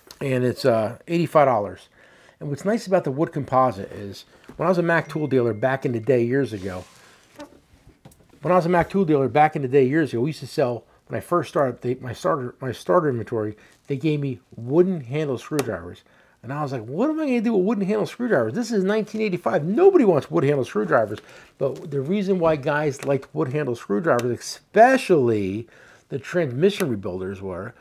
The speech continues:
their hands were always covered in oil, and with the wood, it didn't slip. Think about it. Greasy hands, plastic, greasy hands, wood. Big difference. And this is a wood composite, and your hands won't slip.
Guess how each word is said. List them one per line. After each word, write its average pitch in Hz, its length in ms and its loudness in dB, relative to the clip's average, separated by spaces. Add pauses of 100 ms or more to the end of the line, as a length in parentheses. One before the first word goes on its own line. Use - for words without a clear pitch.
(160)
their - 100 -2
hands 131 260 -2
were 135 60 0
always 123 160 2
covered 117 300 -6
in 123 80 -4
oil, 156 320 0 (240)
and 95 340 -12
with 123 140 -6
the 104 100 -6
wood, 143 340 0 (140)
it 104 140 -16
didn't 98 240 -6
slip. - 440 -6 (140)
Think 208 160 -6
about 95 320 -6
it. - 80 -20 (160)
Greasy 139 320 -6
hands, 135 400 -4 (320)
plastic, 127 640 -4 (320)
greasy 135 340 -6
hands, 120 420 -6 (140)
wood. 95 340 -6 (840)
Big 127 160 0
difference. 107 300 -4
And 120 100 -8
this 127 140 -10
is 120 60 -4
a 107 40 -2
wood 123 240 -2
composite, 120 520 -4
and 104 60 -12
your 98 120 -14
hands 131 240 -6
won't 117 180 -8
slip. - 400 -8